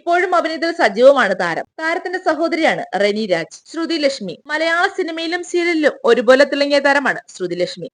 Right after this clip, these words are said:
താരത്തിന്റെ സഹോദരിയാണ് അഭിനേത്രി കൂടിയായ ലയ ജോസ്. വന്ദന കൃഷ്ണ സ്വാതി നക്ഷത്രം ചോദ്യം എന്ന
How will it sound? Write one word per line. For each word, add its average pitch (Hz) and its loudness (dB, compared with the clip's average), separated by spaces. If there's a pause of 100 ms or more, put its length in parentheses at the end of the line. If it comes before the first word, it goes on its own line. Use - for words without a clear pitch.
താരത്തിന്റെ 330 -2
സഹോദരിയാണ് 285 0 (220)
അഭിനേത്രി 262 -4
കൂടിയായ 262 0 (240)
ലയ 190 0 (120)
ജോസ്. 160 -4 (300)
വന്ദന 302 0 (100)
കൃഷ്ണ 220 -6
സ്വാതി 311 4
നക്ഷത്രം 339 -4 (100)
ചോദ്യം 320 -2
എന്ന 320 -2